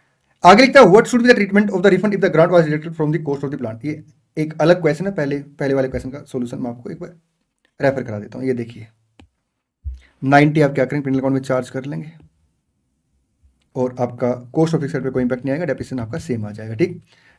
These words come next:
Depreciation charge will be same, uh, as charge in the earlier year, that is आपका one fifty lakhs। और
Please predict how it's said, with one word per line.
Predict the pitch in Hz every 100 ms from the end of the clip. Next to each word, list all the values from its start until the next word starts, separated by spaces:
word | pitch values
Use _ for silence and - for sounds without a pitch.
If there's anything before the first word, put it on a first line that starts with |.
| -
Depreciation | 143 156 165 165
charge | 147
will | 156
be | 151
same, | 160 165
uh, | 151 156 135 123 - _
as | 139 135
charge | 135 139
in | 135
the |
earlier | 123 127 127
year, | 165 - 120
that | 117
is | 143 139
आपका | 113 113 110 _
one | 113 120 123
fifty | - 117 _ - - - _ _ _ _ _ _ _ _ _
lakhs। | 117 117 131 - - _ _ _ _ _ _ _ _ _ -
और | 123 120